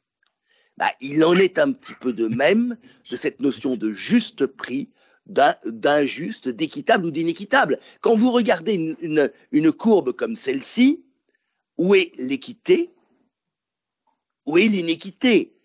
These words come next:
À moins de un dollar la livre, vous vous dites, c'est totalement inéquitable, mais au-delà,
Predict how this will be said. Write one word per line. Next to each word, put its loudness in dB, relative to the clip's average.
À 2
moins 4
de 0
un 2
dollar 2
la 4
livre, -2
vous -8
vous -6
dites, -6
c'est -2
totalement 2
inéquitable, 0
mais -6
au-delà, -4